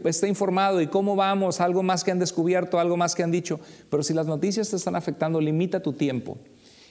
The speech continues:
Eh, desecha sentimientos de tristeza, de enojo,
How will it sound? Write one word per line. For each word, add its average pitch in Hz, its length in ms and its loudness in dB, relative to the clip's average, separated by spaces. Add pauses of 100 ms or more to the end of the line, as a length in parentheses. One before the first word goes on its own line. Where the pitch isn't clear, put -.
Eh, 160 280 2
desecha 247 600 2
sentimientos 160 680 0
de 160 80 2
tristeza, 131 680 -2 (260)
de 156 160 2
enojo, 156 720 0